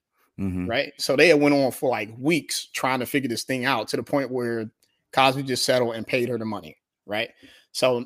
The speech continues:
Speaker 2: now we got years later, two thousand fourteen, two thousand fifteen, uh, the Me Too movement starts to get, you know, it's, it's, it's, it's wheels turning, right? As far as, like, ousting,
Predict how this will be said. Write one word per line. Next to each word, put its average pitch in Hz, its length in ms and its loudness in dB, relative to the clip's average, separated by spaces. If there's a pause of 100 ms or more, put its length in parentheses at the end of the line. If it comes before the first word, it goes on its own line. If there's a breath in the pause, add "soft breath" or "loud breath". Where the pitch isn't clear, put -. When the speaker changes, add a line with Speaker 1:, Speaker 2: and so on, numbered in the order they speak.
Speaker 2:
now 160 220 2
we 160 100 0
got 123 280 2
years 143 280 4
later, 147 400 6
two 147 180 -4
thousand 127 1000 -2
fourteen, 139 680 0
two 135 140 -4
thousand 117 280 -2
fifteen, 131 640 -2 (520 soft breath)
uh, 117 340 2
the 117 120 -4
Me 143 180 2
Too 160 240 0
movement 151 420 4
starts 127 320 -4
to 135 80 -8
get, 123 280 -2 (100)
you 147 140 -2
know, 113 260 -4 (280)
it's, 123 260 -4
it's, 123 360 -6
it's, 123 300 -6
it's 131 420 -6
wheels 139 420 4
turning, 113 340 -4
right? 123 260 -2 (800)
As - 140 -6
far 135 180 4
as, 123 120 -4
like, 120 380 -2 (540 loud breath)
ousting, 135 640 2